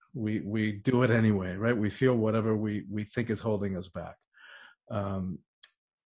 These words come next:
and, you know, it's, I, I've got a great example from my life. Even before I knew the psychology and, be-, behind the, the teachings,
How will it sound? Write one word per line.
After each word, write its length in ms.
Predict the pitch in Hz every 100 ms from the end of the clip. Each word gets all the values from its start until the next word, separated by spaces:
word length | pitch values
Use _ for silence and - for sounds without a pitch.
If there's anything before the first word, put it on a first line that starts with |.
| _ _ -
and, 160 | 131
you 80 | 143
know, 160 | 143 135
it's, 160 | 135
I, 60 | 131
I've 240 | 120 131
got 140 | 160 147
a 60 |
great 200 | 127 139
example 340 | 123 123 123 -
from 140 | 110
my 140 | 104
life. 320 | 104 139 123 143
Even 240 | 165 165
before 320 | 139 - 131
I 60 | 120
knew 520 | 117 147 120 101 92 - 107 113
the 120 | 113
psychology 800 | 113 107 - 127 139 120 117 107
and, 320 | 107 107 107 113 113
be-, 120 | 117
behind 480 | 101 98 120 110 98
the, 220 | 92 87 -
the 200 | 85 80
teachings, 540 | - - - 101 82